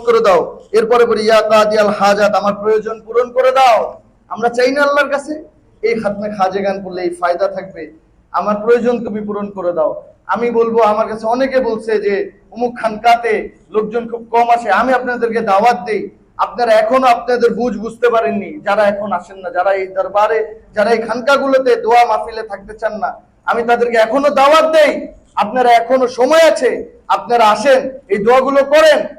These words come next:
আপনার নিজের ফায়দা হবে, আপনার পরিবারের ফায়দা হবে, আপনার পরিবার পরিজন আপনাকে দেখে শিখবে, এবং আপনার পরিবার, পরিবার পরিজন এই দোয়াগুলো পড়লে আপনি চলে গেলে আপনার জন্য সে দোয়া করবে।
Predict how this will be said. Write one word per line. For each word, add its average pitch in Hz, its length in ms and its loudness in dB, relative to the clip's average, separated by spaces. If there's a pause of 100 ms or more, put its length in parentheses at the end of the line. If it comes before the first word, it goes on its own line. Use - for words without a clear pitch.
আপনার 226 300 -2
নিজের 302 380 2
ফায়দা 285 280 4
হবে, 254 480 2
আপনার 240 260 -4
পরিবারের 262 440 2
ফায়দা 240 280 -2
হবে, 226 340 0 (140)
আপনার 240 320 -2
পরিবার 269 400 2
পরিজন 294 380 2
আপনাকে 311 340 2
দেখে 302 240 0
শিখবে, 349 680 0 (100)
এবং 247 220 2
আপনার 240 280 2
পরিবার, 233 440 0 (100)
পরিবার 233 400 2
পরিজন 226 360 -4 (240)
এই 220 280 -2
দোয়াগুলো 247 480 2
পড়লে 285 680 2 (260)
আপনি 302 360 0
চলে 302 280 4
গেলে 269 120 6
আপনার 254 360 0
জন্য 247 240 -2
সে 233 140 -4
দোয়া 214 220 0
করবে। 190 360 -6